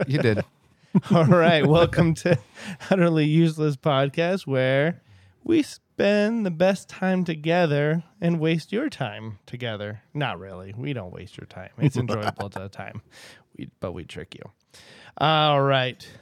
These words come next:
Speaker 2: So with me, straight across from me, we got the Richard of the podcast.
Speaker 3: <laughs> Richard.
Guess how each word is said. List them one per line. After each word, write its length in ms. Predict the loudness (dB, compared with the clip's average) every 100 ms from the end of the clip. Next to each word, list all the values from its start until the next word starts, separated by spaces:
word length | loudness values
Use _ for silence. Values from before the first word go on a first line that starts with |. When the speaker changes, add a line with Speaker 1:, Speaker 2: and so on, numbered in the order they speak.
| _
Speaker 2:
So 300 | -10 -2 0
with 300 | 2 2 0 -4
me, 360 | -2 -2 -4 _ _ _ _
straight 420 | -12 -2 0 2
across 640 | 0 -2 -2 2 2 0 -4
from 300 | -6 -6 -4
me, 300 | -4 -4 -6 _ _ _ _ _ _ _ _
we 220 | 2 2
got 380 | 4 2 2 -2 -14 _ _ _ _ _
the 120 | -2 -2
Richard 680 | 0 2 0 -2 -2 0 2
of 160 | 0
the 100 | -2 -2
podcast. 920 | 2 2 2 2 2 4 2 -2 -10 _ _ _ -16 -12
Speaker 3:
<laughs> 440 | -12 -12 -16 -20 -20 _ -20 -20 -20 -18 -18 -16
Richard. 420 | -14 -10 -12 -14